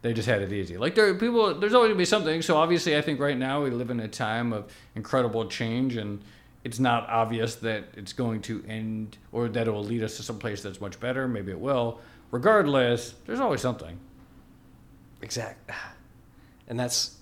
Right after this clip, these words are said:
Speaker 2: you get lost in the sauce, like, while you're living
Speaker 1: Yeah,
Speaker 2: through
Speaker 1: so
Speaker 2: it.
Speaker 1: you just gotta,
Speaker 2: You
Speaker 1: exactly,
Speaker 2: get lo-,
Speaker 1: you gotta
Speaker 2: like,
Speaker 1: step away and sort of look at
Speaker 2: put it in context.
Speaker 1: Yeah.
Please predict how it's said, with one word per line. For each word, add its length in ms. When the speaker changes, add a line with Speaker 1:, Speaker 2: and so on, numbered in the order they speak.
Speaker 2:
you 140
get 160
lost 260
in 80
the 80
sauce, 480
like, 140
while 160
you're 120
living 220
Speaker 1:
Yeah, 240
Speaker 2:
through 80
Speaker 1:
so 60
Speaker 2:
it. 20
Speaker 1:
you 60
just 120
gotta, 440
Speaker 2:
You 60
Speaker 1:
exactly, 40
Speaker 2:
get 20
lo-, 140
Speaker 1:
you 60
gotta 300
Speaker 2:
like, 320
Speaker 1:
step 240
away 340
and 100
sort 220
of 40
look 220
at 240
Speaker 2:
put 160
it 60
in 80
context. 800
Speaker 1:
Yeah. 100